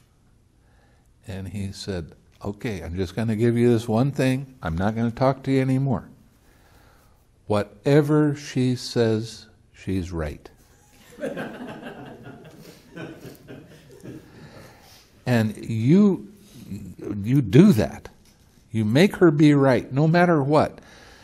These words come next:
What that does is it takes the fight. "No, you're wrong. I wanna do it this way. No, we gotta do it that way." You don't have to get into arguments. They don't, they've been married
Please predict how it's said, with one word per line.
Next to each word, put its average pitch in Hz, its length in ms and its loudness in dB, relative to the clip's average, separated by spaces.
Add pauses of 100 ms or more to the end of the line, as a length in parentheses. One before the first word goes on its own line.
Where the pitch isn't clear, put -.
(540)
What 156 240 -2
that 151 320 0
does 139 360 6
is 135 280 4
it - 320 2
takes 135 400 0
the 113 260 0
fight. - 600 0 (320)
"No, 143 300 6
you're 143 280 12
wrong. 139 440 12
I 117 180 6
wanna 135 340 8
do 131 160 8
it 123 180 4
this 135 280 6
way. 101 200 2
No, 131 240 4
we 135 140 8
gotta 131 280 8
do 131 180 6
it 131 160 4
that 127 240 2
way." 101 180 0 (340)
You 117 140 -2
don't 160 300 4
have 165 460 0
to 151 60 -2
get 147 220 4
into 147 480 2
arguments. 156 920 0 (560)
They 208 140 -2
don't, 170 320 -2 (180)
they've 180 240 -2
been 156 220 -2
married 147 420 -2